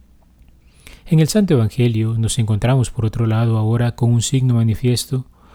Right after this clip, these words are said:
de Jesús como Mesías de Israel. Él ha venido a hacer que los sordos oigan y los mudos escuchen. Ciertamente en esta curación los cristianos han visto la misericordia del Señor que sale al encuentro del que sufre a causa de la enfermedad.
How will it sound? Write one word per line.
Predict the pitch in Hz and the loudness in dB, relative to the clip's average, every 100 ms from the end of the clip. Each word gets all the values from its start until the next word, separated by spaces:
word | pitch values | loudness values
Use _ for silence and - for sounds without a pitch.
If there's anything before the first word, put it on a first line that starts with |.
| - _ | -20 _
de | 131 | -4
Jesús | - 113 - 143 - | -2 -4 -4 -4 -6
como | - 123 | -2 0
Mesías | 113 107 - 135 123 | 0 -2 -2 -2 -2
de | 107 | -2
Israel. | 101 - 107 107 107 - _ _ _ _ _ _ _ _ | -6 -4 -4 -4 -8 -16 _ _ _ _ _ _ _ _
Él | - 113 | 0 2
ha | 113 | 2
venido | 110 117 110 | 2 2 2
a | |
hacer | 104 - 120 113 | -2 -2 -2 -2
que | 113 | -4
los | 107 | -4
sordos | - 123 120 110 107 120 | -2 0 0 -2 -4 -2
oigan | 117 110 110 135 | 0 0 -2 -2
y | 147 | -2
los | 110 101 | -2 0
mudos | 120 127 120 - | 2 2 2 -2
escuchen. | 107 - 110 - 110 110 _ _ _ - - _ | -8 -6 -6 -4 -6 -6 _ _ _ -20 -20 _
Ciertamente | - 123 110 113 113 123 117 | -4 -2 0 0 2 0 0
en | 110 | -2
esta | - 101 | -4 -6
curación | 120 110 - 131 127 | -4 -4 0 0 0
los | 110 | 0
cristianos | 127 107 131 123 127 - - _ - - - | -4 -4 -2 0 -2 -6 -18 _ -20 -20 -2
han | 120 113 | 0 2
visto | 127 - 113 | 0 0 -2
la | 110 | 0
misericordia | 107 113 110 - 123 120 113 | -2 -2 -4 0 0 0 0
del | 110 | -2
Señor | - 113 120 123 | -4 -2 0 0
que | 117 | -2
sale | 113 117 110 | -6 -4 -2
al | |
encuentro | 107 107 120 123 127 - 107 | -2 -2 0 2 2 -2 -2
del | 104 | -4
que | - | -6
sufre | - 127 117 117 | -4 -4 -4 -4
a | 110 | -4
causa | - 120 - 110 | -2 -2 -2 -4
de | 107 | -2
la | |
enfermedad. | 101 - 107 107 107 110 | -4 -6 -4 -4 -4 -6